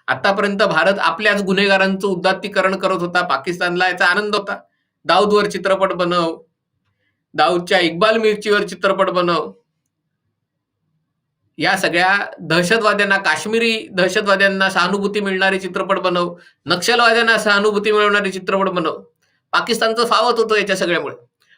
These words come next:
पण आता पाकिस्तानचं क्रिमिनल नेटवर्क त्यांचं म्हणणं आहे, त्याला तुम्ही कशा प्रकारे हे आयएसआय आणि पाकिस्तानी लष्कराशी जोडलं गेलं होतं, त्यांच्या दृष्टीने हे साफ खोटं आहे, असं काही नव्हतंच.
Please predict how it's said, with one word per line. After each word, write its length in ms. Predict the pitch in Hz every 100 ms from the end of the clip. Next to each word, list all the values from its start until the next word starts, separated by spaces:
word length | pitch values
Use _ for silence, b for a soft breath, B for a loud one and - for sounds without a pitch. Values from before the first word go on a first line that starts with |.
| b -
पण 120 | 220
आता 300 | 180 170 220
पाकिस्तानचं 1080 | 220 131 - 226 - 220 226 208 254 262 -
क्रिमिनल 500 | 240 277 311 294 285
नेटवर्क 360 | 254 226 220 208
त्यांचं 300 | 202 196 208
म्हणणं 240 | 196 185
आहे, 120 | 156 196 _ b b b -
त्याला 380 | 175 196 240 233
तुम्ही 400 | 208 196 202 220
कशा 380 | - 190 220 220
प्रकारे 420 | 196 190 196 196
हे 180 | 190 208 -
आयएसआय 520 | 170 208 202 208 202
आणि 200 | 190 202
पाकिस्तानी 600 | 170 160 202 190 196 190
लष्कराशी 540 | 175 - 226 214 214
जोडलं 340 | 214 208 208 214
गेलं 180 | 196 190
होतं, 340 | 190 - 175 - _ _ _ _ _ _ _ _ -
त्यांच्या 300 | 180 196 233
दृष्टीने 440 | 214 208 214 208
हे 220 | 202 208 208
साफ 340 | 208 220 226
खोटं 280 | 208 196 196
आहे, 80 | 185
असं 160 | 185
काही 220 | - 214 208
नव्हतंच. 520 | 208 202 190 -